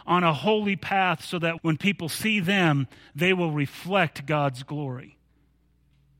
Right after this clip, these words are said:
She says, "I'm gonna pray for him and dedicate him and let him know holiness." She prayed for her child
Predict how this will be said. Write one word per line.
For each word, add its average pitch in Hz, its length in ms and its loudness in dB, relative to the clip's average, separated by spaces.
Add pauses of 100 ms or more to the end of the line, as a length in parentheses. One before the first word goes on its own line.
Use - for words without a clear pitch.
She - 200 -2
says, 165 200 -2
"I'm 170 140 4
gonna 170 160 0
pray 165 560 0 (340)
for 160 300 0
him 156 320 2
and 139 320 -2
dedicate 165 560 0
him 143 400 0 (240)
and 147 160 0
let 156 140 2
him 151 200 -2
know 147 180 0
holiness." 143 480 -2
She 175 200 -4
prayed 185 680 2 (240)
for 180 220 -4
her 151 160 -2
child 156 640 0